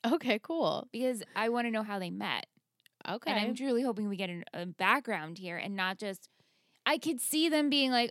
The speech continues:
Speaker 2: "Oh, this is, he just met this woman in the Hamptons. They started hooking up." They could
Speaker 1: Right.
Speaker 2: leave it like that.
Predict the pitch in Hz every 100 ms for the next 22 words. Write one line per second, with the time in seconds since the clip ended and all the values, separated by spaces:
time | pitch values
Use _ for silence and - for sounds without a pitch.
0 | - 226 226 226 226 214 _ 190 185 185
1 | 185 180 175 170 - 165 - 175 196 247
2 | 240 233 226 214 - _ _ - 165 165
3 | 196 220 208 214 196 180 185 - _ 180
4 | - 170 165 165 - 165 107 107 - _
5 | _ _ _ _ - 262 - 320 277 226
6 | 196 170